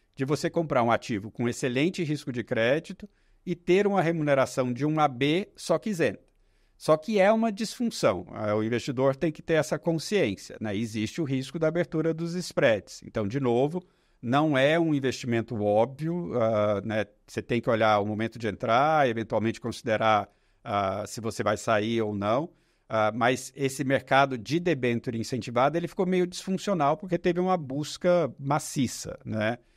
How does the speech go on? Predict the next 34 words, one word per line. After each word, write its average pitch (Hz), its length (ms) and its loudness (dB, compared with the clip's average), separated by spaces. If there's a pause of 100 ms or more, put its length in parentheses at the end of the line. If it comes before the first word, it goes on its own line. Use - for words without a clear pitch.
(240)
Ah, 110 260 0
B 120 220 0
careca 127 400 4
é 120 60 0
bom? 123 420 2 (400)
Pode 175 340 2
ser 208 220 0
bom, 143 300 2
mas, 104 440 -6
ah, 104 280 2 (380)
ah, 104 640 0
uma 113 460 0
debênture 117 540 0
com 131 140 -6
um 127 60 -4
pouco 147 320 0
mais 120 320 2
de 107 80 -12
spread 127 720 -2 (100)
é 135 120 -8
melhor. 123 480 0 (100)
Então, 120 580 -2
nesse 123 400 0
caso, 147 360 2
a 156 40 0
gente 151 220 -6
tá 165 100 2
sendo 156 280 -4
um 147 60 -4
pouco 160 340 -2
mais 156 200 0
cauteloso 135 720 0
pra 135 160 -4
comprar, 127 680 0